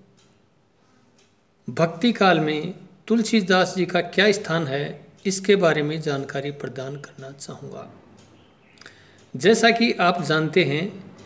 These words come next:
कि हिंदी साहित्य के इतिहास का आचार्य रामचंद्र शुक्ल ने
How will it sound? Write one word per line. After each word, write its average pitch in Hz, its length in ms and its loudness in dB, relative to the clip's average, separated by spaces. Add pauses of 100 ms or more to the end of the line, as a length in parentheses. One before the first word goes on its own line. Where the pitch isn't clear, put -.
(240)
कि 196 100 4
हिंदी 190 380 4
साहित्य 160 440 2
के 190 140 -2
इतिहास 170 540 0
का 160 500 0 (720)
आचार्य 196 460 4
रामचंद्र 196 680 4
शुक्ल 196 340 -2
ने 160 400 0